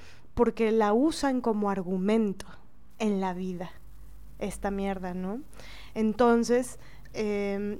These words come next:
para nada queremos promover miseria, pero sí pensamos que es importante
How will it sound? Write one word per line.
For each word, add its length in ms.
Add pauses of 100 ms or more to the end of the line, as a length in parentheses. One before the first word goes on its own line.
(120)
para 260
nada 420
queremos 440
promover 720
miseria, 680 (1400)
pero 240
sí 280
pensamos 600
que 140
es 120
importante 920